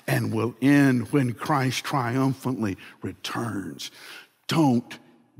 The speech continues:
you know? And the answer for most of us is no, we don't.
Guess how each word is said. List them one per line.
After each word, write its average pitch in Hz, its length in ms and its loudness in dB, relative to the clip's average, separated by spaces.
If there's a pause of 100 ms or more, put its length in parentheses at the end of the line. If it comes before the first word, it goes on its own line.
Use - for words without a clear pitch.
you 117 560 2 (640)
know? 92 400 -6 (2500)
And - 120 -20
the 92 140 -8
answer 151 380 4
for 147 120 0
most 147 400 0
of 156 200 0
us - 300 -6 (680)
is 110 160 -6
no, 123 600 0 (120)
we 104 180 -4
don't. 92 540 -8